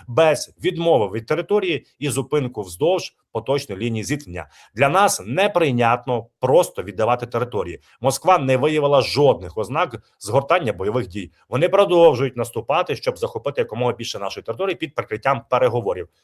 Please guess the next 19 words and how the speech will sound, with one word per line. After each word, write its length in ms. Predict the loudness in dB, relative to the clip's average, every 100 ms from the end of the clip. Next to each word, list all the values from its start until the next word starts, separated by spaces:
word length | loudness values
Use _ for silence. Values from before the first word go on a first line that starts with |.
| _
Ключові 760 | -4 -2 0 -2 -2 -4 -6 _ _
слова 640 | -16 -8 2 4 4 0 -2
справді, 560 | -8 0 2 2 0
так 280 | -12 -2 0
як 160 | 0 -6
воно 140 | -8
є 160 | -4 -4
на 320 | -2 -4 -6 _ _ _
ділі, 500 | -4 -2 0 -2 -4 _ _ _ _
їх 340 | -12 -4 -4 -2
тому 240 | -2 0
я 140 | 0 0
для 140 | 0
вас 280 | 0 -2 -4
і 240 | -10 -10 -8
зацитував. 460 | -10 -8 -4 -2 -2
І 60 |
позиція 440 | -2 0 0 0 -2
України: 380 | 0 0 0